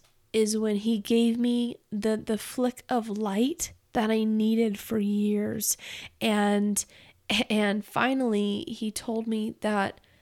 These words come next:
the first things first is I need to get a stationary bike. And I know that sounds crazy, but, but hear me out. A stationary bike, when he recommended that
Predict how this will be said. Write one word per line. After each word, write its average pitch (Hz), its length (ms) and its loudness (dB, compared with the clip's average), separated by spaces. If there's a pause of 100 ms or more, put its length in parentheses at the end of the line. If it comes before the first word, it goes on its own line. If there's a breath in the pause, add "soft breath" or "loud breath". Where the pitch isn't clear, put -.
(140 soft breath)
the - 80 -4
first 247 380 -2
things 254 300 -2
first 233 460 -2
is 226 220 2
I 214 220 -2
need 226 360 -2
to 220 500 -2 (520 soft breath)
get 247 180 4
a 277 80 8
stationary 233 680 4
bike. 220 480 0 (540 loud breath)
And 226 420 8
I 247 60 4
know 269 200 6
that 294 200 4
sounds 233 400 4
crazy, 262 480 2
but, - 280 -2 (100)
but 220 120 -4
hear 233 200 -2
me 240 160 0
out. 226 140 -2
A 220 60 -2
stationary 277 640 0
bike, 214 560 -2 (680 loud breath)
when 233 240 0
he 240 200 0
recommended 226 580 -2
that 196 360 2